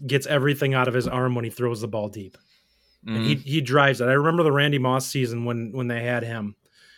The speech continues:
Speaker 1: and how he'd get open deep. And that was the one thing I, I remember watching is when Brady throws it deep, it's, it's not a, it's not a sky ball. He, he throws it hard and on a line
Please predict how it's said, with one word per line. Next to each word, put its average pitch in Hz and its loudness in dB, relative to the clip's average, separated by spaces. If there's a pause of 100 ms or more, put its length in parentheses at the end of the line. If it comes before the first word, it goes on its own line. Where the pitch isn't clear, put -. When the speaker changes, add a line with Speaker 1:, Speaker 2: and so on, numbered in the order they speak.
(140)
Speaker 1:
and 123 -2
how 123 0
he'd 131 0
get 127 2
open 120 0
deep. 117 -6
And 127 -2
that 131 2
was 135 0
the 135 2
one 156 0
thing 160 2
I, 143 4
I 139 4 (200)
remember 131 2
watching 117 -2
is 104 -14 (380)
when 127 -4
Brady 160 6
throws 208 6
it 156 2
deep, 135 -2 (460)
it's, 143 -4
it's 143 -4
not 151 6
a, 147 -2 (320)
it's 139 -6
not 151 0
a 156 0
sky 139 4
ball. 98 -6 (460)
He, 139 -2
he 139 -4
throws 143 2
it 185 4
hard 160 4
and 151 2
on 151 2
a 156 0
line 131 0